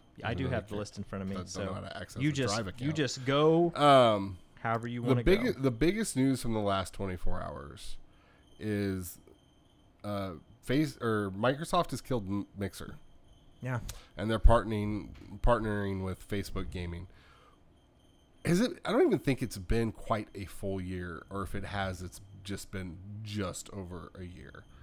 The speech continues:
Speaker 2: since Mixer debuted. I knew it was gonna struggle, even though they're giving Shroud and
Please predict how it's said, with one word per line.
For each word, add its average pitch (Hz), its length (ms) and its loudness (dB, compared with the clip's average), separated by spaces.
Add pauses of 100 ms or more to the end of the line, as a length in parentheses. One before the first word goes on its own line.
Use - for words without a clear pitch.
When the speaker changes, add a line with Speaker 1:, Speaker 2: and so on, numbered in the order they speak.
(360)
Speaker 2:
since - 320 -8
Mixer 95 320 -6
debuted. 87 420 -8 (1300)
I 381 160 2
knew 202 600 4
it 160 60 4
was 156 160 4
gonna 147 180 0
struggle, 147 920 -6 (680)
even 220 240 -2
though 202 160 6
they're 143 160 6
giving 123 520 2
Shroud 131 720 4
and 95 460 -6